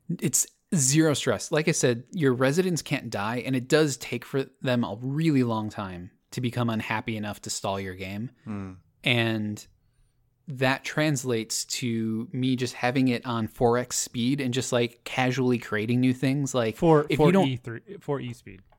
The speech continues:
Speaker 1: Yes, four E
Speaker 2: <laughs>
Speaker 1: speed. Thank you. I'm sorry. Four E speed. Uh,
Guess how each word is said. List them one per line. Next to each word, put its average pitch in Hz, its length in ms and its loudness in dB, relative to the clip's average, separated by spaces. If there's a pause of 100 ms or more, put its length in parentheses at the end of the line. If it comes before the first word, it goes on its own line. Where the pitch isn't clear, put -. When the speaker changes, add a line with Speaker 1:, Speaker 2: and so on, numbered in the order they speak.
(260)
Speaker 1:
Yes, 110 280 2
four 135 220 2
E 117 100 -4
Speaker 2:
<laughs> - 0 -
Speaker 1:
speed. 117 280 -4
Thank 120 260 0
you. 87 120 -8
I'm 123 140 -4
sorry. 82 380 -10 (300)
Four 160 240 2
E 135 120 0
speed. 104 440 -6 (640)
Uh, 104 380 -8